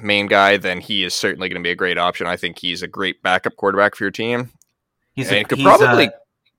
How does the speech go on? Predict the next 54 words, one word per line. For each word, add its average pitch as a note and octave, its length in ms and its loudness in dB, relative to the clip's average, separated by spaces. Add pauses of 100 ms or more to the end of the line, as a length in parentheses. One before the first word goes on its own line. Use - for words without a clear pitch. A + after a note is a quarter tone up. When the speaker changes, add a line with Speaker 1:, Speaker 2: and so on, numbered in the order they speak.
Speaker 1:
carry B2+ 380 2
you D#2+ 180 -6
if, - 240 -14
if G#2 160 -6
your F#2 120 -6
main F#2 360 -4
one F2+ 100 -4
got E2+ 200 -4
injured, G2 340 -6
really, F2 460 -4 (240)
depending G#2+ 280 0
on F#2+ 60 0
how F#2+ 80 0
the F2 80 -4
rest F2+ 180 -2
of - 40 -4
your G#2+ 100 0
team D#2+ 220 -10
is - 80 -8
set - 180 -12
up. - 140 -8 (180)
Speaker 2:
Depending D3+ 260 -2
upon B2 160 -2
how A2+ 100 0
the F#2+ 60 -6
rest F2+ 220 -6
of E2+ 60 -18
the - 60 -20
team F2 160 -12
is G2 80 -12
set A2 140 -6
up. A2+ 140 -6
Like, - 300 -6
Jimmy G#3 240 -2
Garoppolo D3+ 460 2
is A2+ 80 -8
a A#2 60 -4
real A2 500 -4
Dak F#2 420 0
Prescott G#2 600 -6
type. - 360 -8 (280)
You C3 100 -8
know, C3 180 -2
he's C#3 180 -6
gonna B2+ 160 -2
<laughs> - 40 -12
get - 340 -4
you C3+ 120 -4
between - 340 2
Speaker 1:
<laughs> F3+ 540 4
Speaker 2:
fifteen E3 560 4
and C3+ 180 0
twenty C3 380 2
points. C3 540 -2